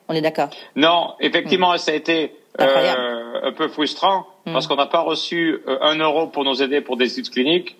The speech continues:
Speaker 1: Ouais.
Speaker 2: on n'a pas reçu un euro pour acheter des équipements, des, des machines ou des matières premières, et comme je vous le dis, on est maintenant
Speaker 1: Hmm.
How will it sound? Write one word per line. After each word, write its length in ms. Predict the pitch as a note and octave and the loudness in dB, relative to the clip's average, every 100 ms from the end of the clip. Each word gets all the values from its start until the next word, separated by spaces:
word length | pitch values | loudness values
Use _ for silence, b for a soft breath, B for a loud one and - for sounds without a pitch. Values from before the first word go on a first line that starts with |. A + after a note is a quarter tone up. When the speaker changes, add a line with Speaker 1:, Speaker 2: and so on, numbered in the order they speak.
| - | -14
Speaker 1:
Ouais. 180 | - - | -14 -10
Speaker 2:
on 100 | - | 0
n'a 120 | A#2+ B2+ | 2 4
pas 100 | C#3+ | 2
reçu 340 | C#3+ - D3 | 0 0 0
un 140 | - D#3 | 0 0
euro 240 | D3 D3 | 0 -2
pour 200 | D#3+ C3+ | -2 0
acheter 220 | C3 - C3+ | 0 0 0
des 200 | B2 C3 | 0 0
équipements, 420 | - B2+ D3 D#3 | -2 -2 0 2
des, 160 | C3 A#2 | 2 0
des 80 | A2+ | 0
machines 440 | B2+ B2+ F3+ F3+ | 0 0 -2 -2
ou 80 | D3 | -2
des 80 | B2 | 0
matières 300 | B2 B2 B2 | -2 -2 -2
premières, 420 | - B2+ D#3+ F#3 - _ _ _ | -2 -2 -2 -2 -6 _ _ _
et 120 | B2 | -4
comme 200 | A2 C3+ B2 | 0 0 2
je 60 | |
vous 60 | C3+ | 0
le 60 | C#3+ | 2
dis, 140 | E3+ | 2
on 100 | C#3 | 2
est 80 | C3 | 0
maintenant 380 | C3 C3+ C#3+ B2 | -2 -2 -2 -4
Speaker 1:
Hmm. 200 | B2+ | -8